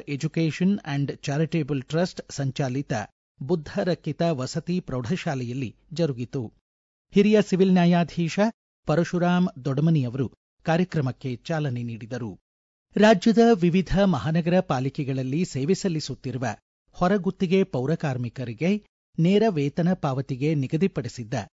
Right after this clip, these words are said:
ನಲವತ್ತು ವರ್ಷ ವಯೋಮಿತಿಯನ್ನು ಐವತ್ತು ವರ್ಷದವರೆಗೆ ಸಡಿಲಿಕೆ ಮಾಡಿ ಸರ್ಕಾರ ಆದೇಶಿಸಿದೆ ಎಂದು ರಾಜ್ಯ ಕೊಳೆಗೇರಿ ಅಭಿವೃದ್ಧಿ ಮಂಡಳಿ ಅಧ್ಯಕ್ಷ ಹಾಗೂ ಶಾಸಕ ಪ್ರಸಾದ್ ಅಬ್ಬಯ್ಯ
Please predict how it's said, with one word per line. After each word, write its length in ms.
ನಲವತ್ತು 440
ವರ್ಷ 280
ವಯೋಮಿತಿಯನ್ನು 920
ಐವತ್ತು 460
ವರ್ಷದವರೆಗೆ 720
ಸಡಿಲಿಕೆ 520
ಮಾಡಿ 360
ಸರ್ಕಾರ 440
ಆದೇಶಿಸಿದೆ 720
ಎಂದು 460
ರಾಜ್ಯ 360
ಕೊಳೆಗೇರಿ 760
ಅಭಿವೃದ್ಧಿ 640
ಮಂಡಳಿ 360
ಅಧ್ಯಕ್ಷ 540
ಹಾಗೂ 260
ಶಾಸಕ 460
ಪ್ರಸಾದ್ 420
ಅಬ್ಬಯ್ಯ 540